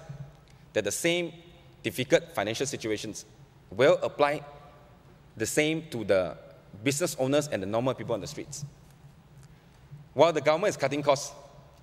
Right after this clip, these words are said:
okay, pushing all this initiative, and advise private sectors not to increase prices, uh, okay, then, um,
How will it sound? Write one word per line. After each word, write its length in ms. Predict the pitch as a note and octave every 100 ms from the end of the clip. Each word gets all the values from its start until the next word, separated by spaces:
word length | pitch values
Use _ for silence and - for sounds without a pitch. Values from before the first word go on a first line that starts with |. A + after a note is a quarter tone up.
| - -
okay, 160 | A#2
pushing 280 | - A#2+ C3+
all 100 | C3
this 180 | C3 C3
initiative, 480 | G#2 - G#2+ A2 - - -
and 120 | A#2+
advise 340 | A#2 A2+ D#3 E3
private 240 | C3 C#3
sectors 280 | C#3 C#3+ C#3+
not 180 | G3+ G#3
to 60 | A#2
increase 280 | G#2+ D3
prices, 420 | C3+ A2+ B2 - - - - -
uh, 140 | D2+ - -
okay, 180 | - D3
then, 240 | B2 A#2 - -
um, 360 | A2 G#2+ G#2